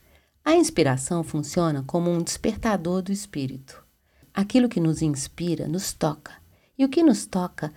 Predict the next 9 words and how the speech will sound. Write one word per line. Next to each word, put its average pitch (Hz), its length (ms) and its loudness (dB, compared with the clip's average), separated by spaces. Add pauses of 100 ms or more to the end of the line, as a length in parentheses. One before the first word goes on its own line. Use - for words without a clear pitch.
(320)
pode 214 260 6
servir 175 520 -4
sempre 285 640 -2
como 196 340 2
um 190 80 6
empurrãozinho 180 1160 0
na 160 160 -2
direção 151 580 -4
certa. - 540 -12